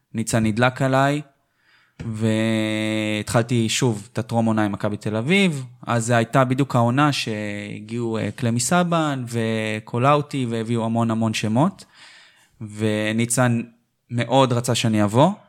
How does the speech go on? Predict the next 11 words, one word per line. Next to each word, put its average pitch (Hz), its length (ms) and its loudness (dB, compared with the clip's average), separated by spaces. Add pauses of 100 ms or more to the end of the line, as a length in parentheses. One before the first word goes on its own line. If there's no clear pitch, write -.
(720)
והלכתי 110 920 0
לעוד 113 180 4
עונת 113 260 2
השאלה 110 320 0
בהפועל 107 320 0
חיפה, 107 440 0 (1000)
שהייתה 107 800 2
שנה 110 240 0
מדהימה 110 440 2
עם 104 180 -2
ניצן. 135 440 0